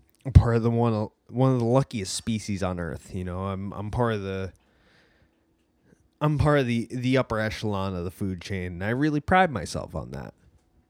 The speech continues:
And I think all of you should too. You know, I think all of you should take a step back and just kinda look at what you're doing in life, you know, what you're experiencing, what your eyes are seeing, you know.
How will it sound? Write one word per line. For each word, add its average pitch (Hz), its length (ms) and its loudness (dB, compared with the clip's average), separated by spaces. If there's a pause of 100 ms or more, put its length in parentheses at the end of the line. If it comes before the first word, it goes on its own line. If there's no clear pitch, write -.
(800)
And 120 180 0 (100)
I 165 180 4
think 151 280 2
all 117 200 10
of 110 60 2
you 101 220 4
should 92 380 0
too. 80 260 0 (600)
You 104 120 -2
know, 107 100 2
I 117 120 0
think 143 240 -2
all 131 260 4
of 123 80 0
you 104 220 0
should 92 560 -4 (680)
take 160 160 0
a 127 80 -2
step - 280 -4
back 98 320 -2
and 101 160 -6
just - 240 -8 (500)
kinda 214 180 4
look 202 200 2
at 160 80 6
what 135 140 0
you're 131 120 0
doing 117 360 0
in 101 120 -4
life, 90 300 -4
you 101 60 -4
know, 107 140 0
what 117 200 2
you're 147 160 0
experiencing, 107 800 -4
what 120 160 4
your 131 140 0
eyes 117 260 0
are 87 80 -4
seeing, 92 540 -4
you 87 100 -4
know. 92 220 -8